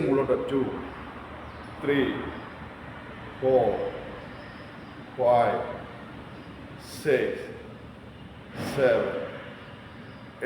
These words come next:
എയ്റ്റ്, നയൻ, ടെൻ, ഇലവൻ, ട്വൽവ്, തേർട്ടീൻ, ഫോർട്ടീൻ,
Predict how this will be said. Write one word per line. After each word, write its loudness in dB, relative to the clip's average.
എയ്റ്റ്, 2
നയൻ, 4
ടെൻ, 6
ഇലവൻ, 4
ട്വൽവ്, 4
തേർട്ടീൻ, 4
ഫോർട്ടീൻ, 2